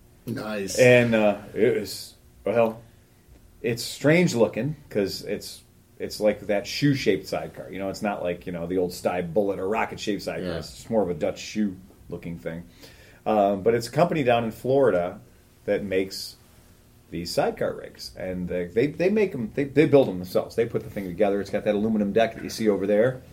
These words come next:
Speaker 2: uh, big giant slab of aluminium, and, uh,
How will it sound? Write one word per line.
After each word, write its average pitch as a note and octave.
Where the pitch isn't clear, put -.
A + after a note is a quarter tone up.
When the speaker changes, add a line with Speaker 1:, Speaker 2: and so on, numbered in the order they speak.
Speaker 2:
uh, F2+
big G#2
giant A#2+
slab A2+
of G2+
aluminium, A2+
and, A2
uh, F#2+